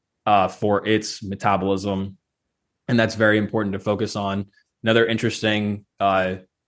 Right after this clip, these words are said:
thing there is that, again, a lot of the B vitamins, uh, can increase the amount of digestive enzymes that you're, uh, producing in the pancreas, again, because they're so important for glucose metabolism. And the pancreas needs that energy in order to,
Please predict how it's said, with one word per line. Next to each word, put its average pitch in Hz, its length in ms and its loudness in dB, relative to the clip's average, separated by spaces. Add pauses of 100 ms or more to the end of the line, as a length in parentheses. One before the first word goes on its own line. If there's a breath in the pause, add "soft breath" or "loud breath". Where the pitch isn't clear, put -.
(300)
thing 110 200 0
there 104 300 4
is 98 180 -6
that, 98 360 -2 (180)
again, 113 200 2
a 107 40 2
lot 104 160 4
of 113 60 0
the 107 60 -2
B 107 140 0
vitamins, 101 800 0
uh, 92 320 -4 (360)
can 123 240 2
increase 120 560 2
the 110 100 0
amount 107 240 2
of 95 80 -4
digestive 101 400 -2
enzymes 95 520 -2
that 101 140 -2
you're, 95 300 -4 (440)
uh, 101 100 2
producing 107 560 2
in 110 140 2
the 104 60 2
pancreas, 107 600 -2
again, 104 260 0
because 98 300 0
they're 98 120 0
so 101 220 2
important 98 380 -2
for 98 80 -4
glucose 104 380 2
metabolism. 95 760 -2 (320)
And 101 100 0
the 98 60 0
pancreas 101 400 0
needs 107 180 0
that 92 160 0
energy 95 720 0
in 101 80 -2
order 98 280 0
to, 98 460 -2